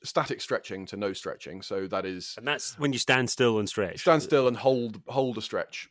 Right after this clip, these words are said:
Speaker 1: right,
Speaker 2: Wow.
Speaker 1: as opposed to a dynamic, which is sort of bouncing, which,
Speaker 2: Oh,
Speaker 1: uh,
Speaker 2: right. I've never
Speaker 1: which
Speaker 2: seen
Speaker 1: s-,
Speaker 2: that, I don't think.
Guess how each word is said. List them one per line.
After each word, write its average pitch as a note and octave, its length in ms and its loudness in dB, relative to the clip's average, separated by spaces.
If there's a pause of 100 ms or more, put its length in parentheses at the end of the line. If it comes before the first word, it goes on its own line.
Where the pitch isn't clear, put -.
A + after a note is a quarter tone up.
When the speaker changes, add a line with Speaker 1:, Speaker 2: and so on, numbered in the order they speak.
Speaker 1:
right, A#2+ 160 2
Speaker 2:
Wow. A#2 80 0
Speaker 1:
as B2 80 0
opposed A#2+ 220 -2
to B2 60 -2
a - 20 -2
dynamic, A#2+ 500 0
which A#2 160 -12
is G#2 60 -12
sort G2+ 120 -8
of F2+ 100 -14
bouncing, F#2 540 -6
which, - 380 -14 (100)
Speaker 2:
Oh, A2 140 -2
Speaker 1:
uh, G#2 40 -2
Speaker 2:
right. C#3 300 -2 (460)
I've G#2+ 100 2
never B2 120 6
Speaker 1:
which G#2+ 80 2
Speaker 2:
seen G#2+ 140 2
Speaker 1:
s-, F#2 40 -2
Speaker 2:
that, G#2 140 0
I E2+ 40 -4
don't E2 160 -6
think. F2 160 -8